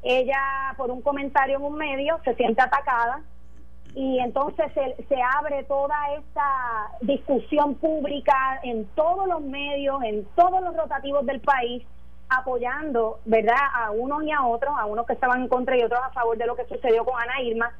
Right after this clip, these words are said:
Pero lo que yo quiero traer a la atención de la gente es esta cuestión de los derechos, con lo que yo empecé mi, mi alocución, ¿verdad? Quiero decir que es triste, es triste, Quique, que nosotros nuevamente establezcamos una diferencia en las varas con las que medimos las distintas situaciones.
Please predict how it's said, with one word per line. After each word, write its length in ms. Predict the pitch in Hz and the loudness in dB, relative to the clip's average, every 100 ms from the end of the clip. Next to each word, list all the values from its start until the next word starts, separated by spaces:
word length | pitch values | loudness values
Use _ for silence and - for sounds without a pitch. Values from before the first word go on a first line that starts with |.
| - - | -14 -4
Pero 220 | 285 269 | 0 0
lo 100 | 262 | 0
que 120 | 262 254 | -2 -4
yo 100 | 254 | -2
quiero 240 | 302 320 | -2 -2
traer 220 | 320 311 | -2 -2
a 60 | 302 | 0
la 80 | 302 | -2
atención 340 | 302 294 294 | -4 -6 -2
de 80 | 285 | 0
la 100 | 302 | -2
gente 220 | 294 285 277 | -4 -2 0
es 100 | 240 | 0
esta 200 | 220 233 | 0 -2
cuestión 280 | 247 262 | 0 0
de 80 | 254 | 2
los 120 | 247 | 2
derechos, 360 | 233 226 233 254 | 2 0 0 0
con 180 | 233 202 | 2 2
lo 80 | 196 | 2
que 100 | 196 | 2
yo 120 | 202 | 0
empecé 360 | 208 233 240 | 0 -2 -2
mi, 240 | 233 226 208 | -2 0 0
mi 160 | 208 | 2
alocución, 520 | 202 196 208 202 254 214 | 2 2 0 0 0 2
¿verdad? 280 | 196 226 - - - - - - | 2 2 0 -12 -14 -14 -12 -4
Quiero 220 | 254 269 | -2 0
decir 500 | 320 311 320 302 294 - - - | -2 -4 -6 -4 -4 -6 -12 -2
que 80 | - | 2
es 160 | 269 - | 2 2
triste, 520 | 277 285 - - 175 202 - - - - - - | -2 -2 -8 -8 -8 -6 -8 -10 -12 -12 -10 2
es 200 | 254 254 | 2 4
triste, 480 | 254 277 - 233 196 | 0 0 -4 -4 -2
Quique, 380 | 214 240 190 170 - - - - - - - - | 0 4 2 2 -8 -12 -14 -14 -12 -12 -12 2
que 140 | 269 | 4
nosotros 500 | 247 247 277 269 320 | 4 2 0 0 0
nuevamente 800 | 302 277 294 311 302 311 294 247 | 0 2 2 -2 -6 -10 -10 -8
establezcamos 760 | 226 233 220 233 - 285 269 233 | -4 -2 0 -2 0 2 2 -2
una 240 | 240 254 | -2 -2
diferencia 800 | 262 262 277 247 262 277 - 214 | -2 0 2 2 0 -2 4 4
en 100 | 196 | 4
las 180 | 202 190 | 2 2
varas 300 | 175 233 262 | 2 2 0
con 140 | 262 220 | -4 -4
las 100 | 214 | -2
que 160 | 247 | -2
medimos 500 | 202 196 226 269 214 | -2 -2 0 0 2
las 140 | 196 196 | 0 0
distintas 460 | 190 208 202 247 | -2 -4 0 0
situaciones. 680 | 247 214 196 - 208 196 175 | 0 -4 -4 0 2 2 -4